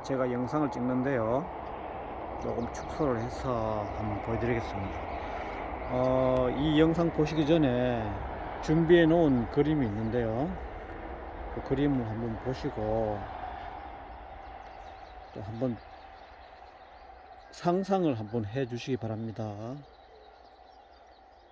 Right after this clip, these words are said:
자, 오늘은 요 그림인데요. 얼마 전에 제가 그림 한번 보여드리면서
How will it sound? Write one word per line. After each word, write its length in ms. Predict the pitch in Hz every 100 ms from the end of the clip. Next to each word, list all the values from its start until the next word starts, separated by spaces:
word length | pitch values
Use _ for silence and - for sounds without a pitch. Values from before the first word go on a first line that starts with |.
| -
자, 100 | 107 101 98 101
오늘은 680 | 139 139 131 135 131 131 117 - - - - - - - - - - - - - - - - - 427 - - - _ - _ - - -
요 120 | 143
그림인데요. 920 | 135 151 147 131 104 104 104 98 95 - -
얼마 240 | 131 143 147
전에 220 | 175 147
제가 220 | 131 131
그림 280 | - 151 143
한번 300 | 131 123 107
보여드리면서 920 | 123 131 135 127 113 120 117 110 98